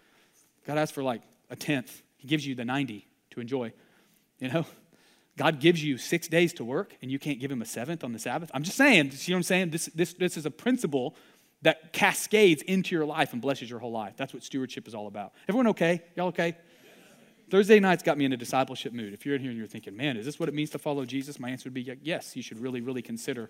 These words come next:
the commitment before you raise your hand at the end of service." All right, next, diligence. Ooh, ooh, nobody's gonna amen this one.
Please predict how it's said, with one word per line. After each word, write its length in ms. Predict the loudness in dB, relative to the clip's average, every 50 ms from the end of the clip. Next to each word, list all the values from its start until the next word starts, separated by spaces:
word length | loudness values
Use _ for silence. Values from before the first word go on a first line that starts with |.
| _ -18 -10
the 120 | -10 -8
commitment 380 | -8 -6 -8 -8 -8 -8 -10 -12
before 280 | -12 -12 -12 -10 -10
you 120 | -8 -8 -8
raise 160 | -10 -12 -12
your 80 | -12 -12
hand 220 | -10 -10 -12 -12 _ -20
at 140 | -20 _ -14
the 80 | -14
end 80 | -12 -12
of 80 | -12 -12
service." 380 | -12 -14 -14 -16 -18 -20 -20 _ _ _ _ _ _ -20 -20 -20 -20 _ _ -20 -20 _ _ _ _ _ _ _ _ _ _ _ _ _ _ _ _ _ _ _ _ _ _ 2
All 80 | 4 4
right, 120 | 4 4 0 -12 -20 _ _ _ _ _ _ _ _
next, 460 | 4 6 8 8 6 4 -4 -10 -12 -4 6
diligence. 640 | 10 12 12 12 12 8 6 0 -6 -8 -4 6 10
Ooh, 340 | 12 12 12 12 12 10 6 6
ooh, 240 | 6 6 6 6 6
nobody's 300 | 6 6 6 6 6 2
gonna 140 | 2 4 6
amen 300 | 6 6 4 2 0 -2
this 180 | -4 -6 -8
one. 120 | -14 -18